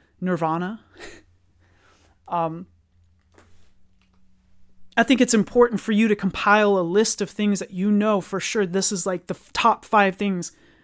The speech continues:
that will pull me out of my funk. Look out for your future self.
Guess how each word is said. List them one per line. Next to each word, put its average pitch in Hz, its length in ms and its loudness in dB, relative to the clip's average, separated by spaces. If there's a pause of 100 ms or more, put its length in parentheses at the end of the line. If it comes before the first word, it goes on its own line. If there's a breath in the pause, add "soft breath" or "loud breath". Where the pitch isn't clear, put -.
(120 soft breath)
that 202 160 -4
will 185 120 2
pull 214 380 2
me 202 240 2
out 170 200 0
of 160 100 -10
my 156 220 -2
funk. - 500 -12 (1000)
Look 214 360 6
out 214 280 8
for 220 100 -2
your 202 140 2
future 196 420 -4
self. 170 580 -4